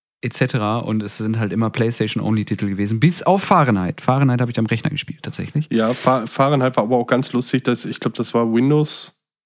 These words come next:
Speaker 2: sieben?
Speaker 1: Keine
Speaker 2: Nee,
Speaker 1: Ahnung.
Speaker 2: von, von, von X P auf Vista war das damals.
Speaker 1: Richtig.
Speaker 2: Äh, dass die, dass die, das n-, du konntest es auf, äh, Vista nicht installieren und alle, die ganze Community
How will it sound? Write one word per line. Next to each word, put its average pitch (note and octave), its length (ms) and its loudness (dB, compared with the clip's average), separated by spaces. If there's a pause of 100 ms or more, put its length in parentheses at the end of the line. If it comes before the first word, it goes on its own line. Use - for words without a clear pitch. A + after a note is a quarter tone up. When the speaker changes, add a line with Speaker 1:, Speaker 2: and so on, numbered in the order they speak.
(800)
Speaker 2:
sieben? E3 1700 0 (1400)
Speaker 1:
Keine A2+ 260 0
Speaker 2:
Nee, A2+ 40 2
Speaker 1:
Ahnung. A2 120 0
Speaker 2:
von, F3 160 0
von, F#3 220 2
von F#3 180 0
X E3 180 -4
P G#3 180 2
auf D3+ 160 -4
Vista D3 300 0
war G#2+ 80 -2
das G#2+ 160 -4
damals. A2+ 360 -2
Speaker 1:
Richtig. A#2 400 0 (220)
Speaker 2:
Äh, D3+ 240 2 (100)
dass D3 180 0
die, E3 180 0
dass D#3 220 0
die, D3 380 0
das C3 220 -2
n-, D#3+ 260 4 (140)
du C3+ 300 -6
konntest E3 340 0
es D3+ 60 -2
auf, C#3 340 -6
äh, C3+ 240 0
Vista G3 300 2
nicht G3 220 2
installieren F#3 680 2 (460)
und E3 320 2
alle, F3+ 300 2
die D#3 120 0
ganze G3 240 2
Community F#3 380 4